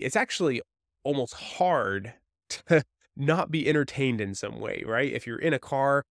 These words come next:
you probably have music on or a podcast, which,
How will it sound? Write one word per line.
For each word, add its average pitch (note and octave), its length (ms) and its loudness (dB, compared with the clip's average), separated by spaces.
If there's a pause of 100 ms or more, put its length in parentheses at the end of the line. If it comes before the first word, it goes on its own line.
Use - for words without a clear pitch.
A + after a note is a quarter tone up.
(240)
you A2 80 -10
probably B2 360 2
have A#2 180 0
music G2+ 320 -8
on G#2+ 180 -6
or G#2+ 140 -2
a C3+ 60 0
podcast, C3 600 -2
which, A#2 380 -4